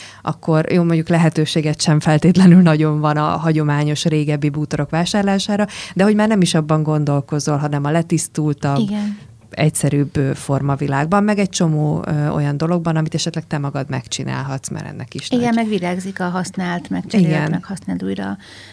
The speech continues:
Speaker 2: ö, csoportok vagy felületek, ö, világa. Ami még eszembe jutott, hogy megint érdekes, hogy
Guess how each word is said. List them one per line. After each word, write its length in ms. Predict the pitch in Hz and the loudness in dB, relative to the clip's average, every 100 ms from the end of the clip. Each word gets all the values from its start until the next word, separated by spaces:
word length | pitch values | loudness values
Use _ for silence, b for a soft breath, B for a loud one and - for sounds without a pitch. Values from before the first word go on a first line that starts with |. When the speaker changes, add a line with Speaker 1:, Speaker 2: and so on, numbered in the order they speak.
| B - | B -8
Speaker 2:
ö, 60 | 90 90 - | -4 -4 -6
csoportok 680 | 220 185 185 175 170 180 - | -6 -6 -4 -6 -6 -10 -6
vagy 180 | 180 - | -8 -6
felületek, 640 | 196 196 196 - 180 180 | -6 -4 -6 -6 -8 -6
ö, 280 | 196 190 190 - - | -6 -4 -6 -8 -8
világa. 580 | 190 185 175 185 196 190 B B B - | -6 -6 -8 -8 -8 -10 B B B -4
Ami 380 | 202 214 214 208 | 0 2 2 2
még 180 | 196 | 0
eszembe 400 | 185 190 277 254 | -2 -2 0 2
jutott, 500 | 269 269 285 269 269 | 0 -2 -2 -4 -4
hogy 200 | - 208 214 | -6 -4 -2
megint 300 | 254 180 170 | -2 -2 -4
érdekes, 460 | 175 151 151 156 | -8 -6 -8 -8
hogy 200 | 165 156 | -8 -8